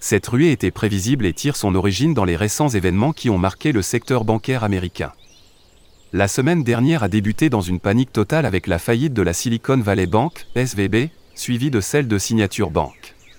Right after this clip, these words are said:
Elle s'est terminée par une déroute généralisée, entraînant les principales actions bancaires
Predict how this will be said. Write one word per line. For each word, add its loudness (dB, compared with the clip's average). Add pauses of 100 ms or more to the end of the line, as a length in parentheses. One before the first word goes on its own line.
(680)
Elle 2
s'est -2
terminée 2
par 0
une 2
déroute 2
généralisée, -2 (280)
entraînant 2
les 2
principales 0
actions 0
bancaires 0